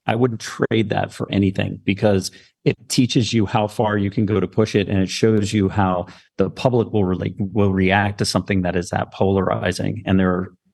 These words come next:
great lessons to be learned in all of that. I still think, had we been able to take it to market, it would have been one of the most successful healthcare campaigns that, that had ever run.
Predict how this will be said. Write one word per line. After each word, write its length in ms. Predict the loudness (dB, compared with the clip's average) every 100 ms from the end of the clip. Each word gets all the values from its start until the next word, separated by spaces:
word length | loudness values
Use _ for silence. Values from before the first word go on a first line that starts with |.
| _ _ _
great 400 | -6 2 2 2
lessons 480 | -2 -2 -2 -6 -6
to 100 | -6
be 120 | -4
learned 280 | -2 -4 -4
in 80 | -2
all 260 | 0 0 -2
of 60 |
that. 180 | -2 0
I 120 | 0
still 280 | 0 -2 -2
think, 240 | 0 -2
had 180 | 0 0
we 100 | 0
been 160 | 0 0
able 240 | 0 -4
to 60 | -6
take 200 | -4 -4
it 120 | -6
to 80 | -6
market, 420 | -6 -4 -6 -8 -14 -20 _
it 80 | 0
would 120 | 2 2
have 60 |
been 360 | 2 2 0 2
one 140 | 2
of 140 | 2 0
the 80 |
most 240 | -2 -2 -2
successful 520 | -4 -2 -4 -2 -4
healthcare 500 | -2 -4 -4 -4 -2
campaigns 480 | -4 -4 -4 -4 -4
that, 300 | -6 -6 -8
that 140 | -6
had 120 | -4
ever 220 | -4 -2 -2
run. 320 | -2 -4